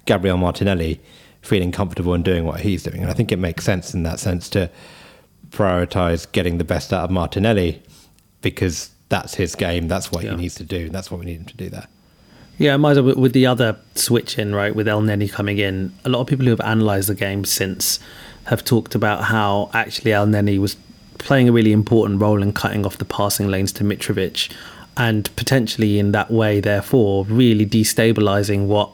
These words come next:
Speaker 2: Fulham have done quite well in their first few games. So maybe the way that the way, the way the game panned out,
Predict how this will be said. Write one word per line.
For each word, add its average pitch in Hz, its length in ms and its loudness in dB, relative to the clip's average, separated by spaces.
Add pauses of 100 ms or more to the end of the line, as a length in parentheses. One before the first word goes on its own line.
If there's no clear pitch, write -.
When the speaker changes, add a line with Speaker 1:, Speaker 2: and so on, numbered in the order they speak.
(160)
Speaker 2:
Fulham 110 300 2
have 107 160 0
done 110 200 2
quite 110 280 0
well 113 180 4
in 113 100 4
their 107 140 4
first 107 340 0
few 98 140 0
games. 101 420 0 (400)
So 104 220 0
maybe 113 420 2
the 104 120 2
way 117 200 4
that 107 180 -2
the 113 80 2
way, 110 180 2
the 120 160 0
way 120 160 4
the 113 60 2
game 110 280 0
panned 110 340 0
out, 117 320 0